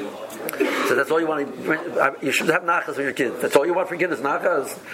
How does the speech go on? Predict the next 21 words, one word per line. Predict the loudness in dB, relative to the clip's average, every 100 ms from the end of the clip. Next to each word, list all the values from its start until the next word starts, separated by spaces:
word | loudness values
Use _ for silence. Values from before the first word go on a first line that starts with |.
| -2
They | 0
shouldn't | 2 2
know | 2
anything | 0 2
bad, | 2 2 0 -2 -6 -4 -2 0 0 -2 -2
you | 0
know. | 0 0 -2 -4 -2 -2 0 0 -2 -4 -6 -6 -8 -8
This | -6
is | -4 -4
teenager. | -4 -4 -4 -4 -4
You | -4 -6 -4 -2 -2 -4 0 0 0 -4 -4 -2 -2 -4 -6 -6 -6 -6 -6 -4 -4 -6 -6 -10 -10 -8 -8 -8 -8 -6 -4 -4 -2 0 2
the |
Torah | 2 2
Ben | 2
Achaz | 2 2 0
say, | 0 0 -2 -12 -4
"Atzol | -2 -2 0 0 0 -2 -4 -4 -4 -2 0 -2 0 0 0 2 0
lehem." | 0 -4
You | -6
should | -4
do | 2 2 2